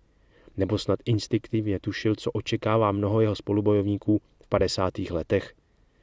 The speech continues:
Štábní kapitán Arnošt Steiner se stal legendou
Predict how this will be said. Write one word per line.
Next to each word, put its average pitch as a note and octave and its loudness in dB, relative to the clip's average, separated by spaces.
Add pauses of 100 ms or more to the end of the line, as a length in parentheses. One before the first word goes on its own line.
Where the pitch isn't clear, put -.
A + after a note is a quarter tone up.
(240)
Štábní C3+ 6
kapitán D3 4
Arnošt C3 2
Steiner A#2+ 0
se A2+ -4
stal G#2 0
legendou G#2 4